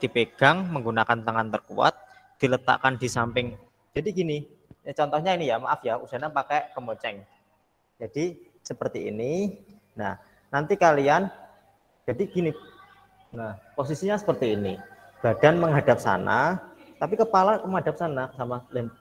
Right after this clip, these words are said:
ano, apa, matanya. Lalu kalian melangkah dua langkah atau tiga langkah, setelah itu dilemparkan gitu aja. Melemparnya bukan gini loh ya, tapi ke arah atas gini. Ke atas, jadi nanti, nanti kalau ke atas nanti gini arahnya.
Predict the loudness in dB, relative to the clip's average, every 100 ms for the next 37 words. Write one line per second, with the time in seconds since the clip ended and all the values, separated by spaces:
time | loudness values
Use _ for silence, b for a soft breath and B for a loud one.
0 | _ -6 -6 -4 -6 -8 -10 -8 -6 -4
1 | -4 -4 -8 -12 _ _ _ 2 6 6
2 | 6 4 2 4 2 6 6 6 6 2
3 | 2 0 -2 0 2 2 2 -2 2 2
4 | 2 -2 0 -2 -4 -18 -8 0 6 8
5 | 8 6 4 -2 -8 -10 -12 _ -20 _
6 | _ _ _ _ 0 4 8 8 8 0
7 | 4 6 6 4 6 8 8 8 6 0
8 | -4 _ _ 4 4 6 6 8 4 2
9 | -4 -4 -8 _ _ _ _ _ _ 0
10 | 2 2 4 2 2 0 2 2 2 0
11 | -6 -20 _ _ _ -4 0 2 2 4
12 | 4 4 4 0 -2 -2 0 2 2 2
13 | -2 -2